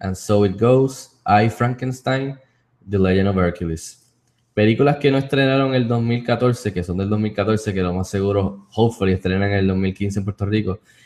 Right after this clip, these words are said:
que fácilmente, por lo que he leído y escuchado, hubiesen podido estar en mi top ten están The Imitation Game, Inherent Vice, American Sniper,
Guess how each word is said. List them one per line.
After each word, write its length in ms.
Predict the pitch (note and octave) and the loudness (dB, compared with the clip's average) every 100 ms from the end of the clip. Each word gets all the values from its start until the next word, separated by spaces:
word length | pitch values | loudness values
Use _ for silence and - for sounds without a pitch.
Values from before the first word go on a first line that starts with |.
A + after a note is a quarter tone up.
| _ | _
que 180 | - G2 | 0 2
fácilmente, 880 | G2 G#2 A2 A2 A2+ A2 A2 G#2 G2+ - _ _ _ | 4 2 4 4 2 2 4 4 2 -6 _ _ _
por 140 | G2+ | 2
lo 100 | G2 | 2
que 80 | F#2 | 4
he 40 | G2+ | 4
leído 340 | G2+ G#2 G#2+ | 4 6 6
y 20 | |
escuchado, 680 | G2+ G2+ - G#2+ G#2 F2+ - _ _ | 4 0 0 2 2 0 -12 _ _
hubiesen 360 | - G2 G2+ G2 | -4 -4 -4 -2
podido 340 | G#2 G2+ G#2 | 2 4 2
estar 200 | G2 G2+ | 0 -2
en 80 | G2 | -2
mi 120 | G2 | -2
top 220 | G2 F#2 | -4 -4
ten 260 | A2 A2 A2+ _ _ _ - | -4 -6 -8 _ _ _ -10
están 340 | F#2 G#2 G2+ | -4 -2 2
The 60 | G2 | 2
Imitation 640 | F#2+ F2+ G#2+ A2+ A#2 G#2 | 2 2 4 4 2 0
Game, 360 | G2 F#2 F#2+ - _ _ _ | 2 0 -2 -8 _ _ _
Inherent 480 | - F#2 G2+ A2 A2 - | -6 0 2 2 0 2
Vice, 440 | A2+ B2 B2+ - - _ _ | 4 4 -2 -10 -20 _ _
American 520 | - F2+ F#2+ G#2+ G#2+ G2+ | -10 -2 0 2 0 -4
Sniper, 580 | G#2+ A#2 A#2 A#2 A2+ | -4 -4 -4 -6 -8